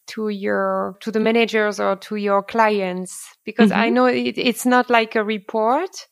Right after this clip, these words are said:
Speaker 2: Mm-hmm.
Speaker 1: Um, can you tell me how, what, what is the outcome you give?
Speaker 2: Sure.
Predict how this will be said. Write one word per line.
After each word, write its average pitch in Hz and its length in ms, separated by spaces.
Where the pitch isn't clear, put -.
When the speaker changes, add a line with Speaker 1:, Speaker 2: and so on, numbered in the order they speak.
Speaker 2:
Mm-hmm. 202 140
Speaker 1:
Um, 220 580
can 247 200
you 240 120
tell 226 320
me 269 280
how, 233 500
what, 233 300
what 247 160
is 247 180
the 233 120
outcome 233 460
you 277 100
give? 311 260
Speaker 2:
Sure. 165 520